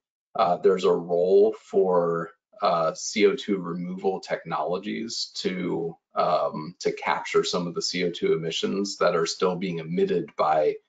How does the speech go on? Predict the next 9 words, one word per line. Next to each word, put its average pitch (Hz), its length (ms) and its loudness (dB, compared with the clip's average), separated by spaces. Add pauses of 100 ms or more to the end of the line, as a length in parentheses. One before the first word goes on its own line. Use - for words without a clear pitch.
(560)
uh, - 300 0
economic 92 460 0
activities 85 600 -4
in 78 80 -12
Maryland. 76 520 -6 (600)
Um, 85 500 0 (140)
so 104 320 6 (120)
that 107 360 4
is, 101 680 4